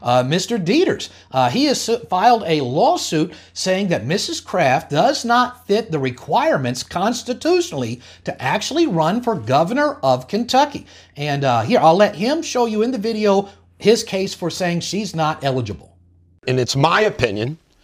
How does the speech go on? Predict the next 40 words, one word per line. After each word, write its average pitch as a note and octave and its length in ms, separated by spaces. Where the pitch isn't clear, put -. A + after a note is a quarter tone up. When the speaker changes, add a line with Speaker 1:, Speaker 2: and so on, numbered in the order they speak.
Speaker 2:
that A#2 220
based D#3+ 260
upon C#3+ 300
the A#2 80
public C3+ 340
record, B2 460
that C3 160
Kelly F3 320
Craft C#3 460
has B2+ 180
not C3+ 320
lived C#3 680
in D#3+ 160
the C#3 80
state C#3+ 320
of E3+ 80
Kentucky A#2+ 640
for C#3 200
a C3 80
consecutive D#3+ 760
period D3 280
of C#3 80
time A2 420
of A2 120
six - 400
years B2+ 440
under E3 240
the D#3 80
state D#3 340
constitution. C#3 800
She E3+ 200
may E3+ 260
or F3+ 80
may F#3+ 160
not F3 180
have D3 120
created D#3+ 320
a C#3+ 40
legal D#3 280
domicile, E3 760